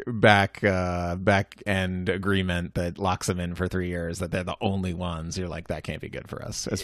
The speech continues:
Speaker 1: far
Speaker 2: like
Speaker 1: as
Speaker 2: the old, uh,
Speaker 1: <laughs>
Speaker 2: like the old Hoover salespeople back in the day,
Speaker 1: Yeah.
Speaker 2: wasn't it? Like, "Oh, I'm the only one that sells Hoover
Speaker 1: Yeah,
Speaker 2: vacuums
Speaker 1: exactly.
Speaker 2: in this region, door
Speaker 1: In
Speaker 2: to door."
Speaker 1: this, yep,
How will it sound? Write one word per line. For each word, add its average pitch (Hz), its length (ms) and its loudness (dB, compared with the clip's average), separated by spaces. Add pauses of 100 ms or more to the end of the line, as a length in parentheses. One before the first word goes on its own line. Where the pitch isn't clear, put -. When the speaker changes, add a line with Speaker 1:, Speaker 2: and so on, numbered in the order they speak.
Speaker 1:
far 85 60 2
Speaker 2:
like 113 80 6
Speaker 1:
as 98 60 2
Speaker 2:
the 120 100 4
old, 110 320 6
uh, 95 420 6
Speaker 1:
<laughs> - 20 2
Speaker 2:
like 123 200 4
the 135 140 6
old 120 240 4
Hoover 127 360 4
salespeople 104 840 2
back - 260 0
in 110 100 0
the 98 80 2
day, 110 240 4
Speaker 1:
Yeah. 101 60 2
Speaker 2:
wasn't 110 260 0
it? 92 120 2
Like, 101 200 4
"Oh, 160 180 8
I'm 143 160 8
the 135 120 4
only 135 120 4
one 135 160 4
that 131 100 0
sells 131 260 4
Hoover 131 420 6
Speaker 1:
Yeah, 117 40 4
Speaker 2:
vacuums 143 200 6
Speaker 1:
exactly. 101 320 6
Speaker 2:
in 110 60 4
this 143 160 4
region, 120 340 2
door 120 200 6
Speaker 1:
In 107 60 4
Speaker 2:
to 107 60 6
door." 113 140 10
Speaker 1:
this, 131 280 4
yep, 113 300 6